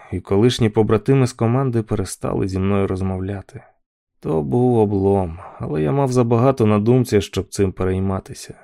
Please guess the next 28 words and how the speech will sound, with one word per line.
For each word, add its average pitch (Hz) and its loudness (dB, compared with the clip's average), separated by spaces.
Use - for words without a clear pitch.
О, 95 2
і 90 0
кілька 101 0
разів, 104 4
зазвичай 98 2
поки 104 0
містер 107 2
Бовдіч 104 2
куняв 113 2
на 107 4
розкладному 107 2
дивані, 101 2
на 92 0
якому 92 0
він 101 2
досі 98 0
спав, 95 -2
щоб 95 -4
бути 101 -4
ближче 95 -2
до 95 0
радар, 101 0
я - 0
відчиняв 117 0
сейф 123 2
і 107 4
занурював 107 4
руки 101 0